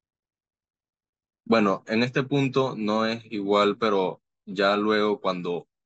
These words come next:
se despeja la z, eh, que tenemos en el num-, en el denominador con el x de z, se va a cancelar esta z con el z, con la z a la menos uno,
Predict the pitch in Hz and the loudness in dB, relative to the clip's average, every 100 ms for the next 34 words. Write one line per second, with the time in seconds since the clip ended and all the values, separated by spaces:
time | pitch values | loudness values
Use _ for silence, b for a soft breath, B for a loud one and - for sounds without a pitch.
0 | - - 95 90 - - 120 123 120 104 | -14 -2 -2 -2 -4 -2 -2 0 0 0
1 | - 117 104 95 95 _ _ _ _ _ | -2 -4 -4 -6 -8 _ _ _ _ _
2 | _ _ _ _ - 90 87 85 85 85 | _ _ _ _ -6 -2 0 0 0 -2
3 | 80 - 87 85 80 87 92 107 110 98 | -8 -6 -2 -2 -4 -4 -2 -4 -4 -4
4 | 95 92 87 - 90 87 85 82 82 85 | -4 -6 -8 -8 -4 -4 -2 -4 -4 -4
5 | 87 85 85 85 95 - - - 98 87 | -4 -4 -2 -2 -2 -4 -12 -4 -2 -2
6 | 82 - - 87 82 82 - 98 - 117 | -6 -10 -10 -4 -2 -4 -4 -6 -4 -4
7 | 113 - 110 104 104 - _ _ _ - | -2 0 -2 -2 -6 -6 _ _ _ -6
8 | 98 90 92 98 101 90 92 95 - _ | 0 0 0 -4 -2 0 0 -2 -8 _
9 | _ - 110 - 113 123 110 117 - 92 | _ -10 -10 -6 -4 -2 0 -2 -4 -6
10 | 85 85 82 - 98 - - 87 82 95 | -4 -4 -4 -4 -4 -6 -6 -4 -4 -4
11 | 82 95 90 82 80 - 107 101 107 | 0 0 0 -2 -8 -4 -2 -2 -6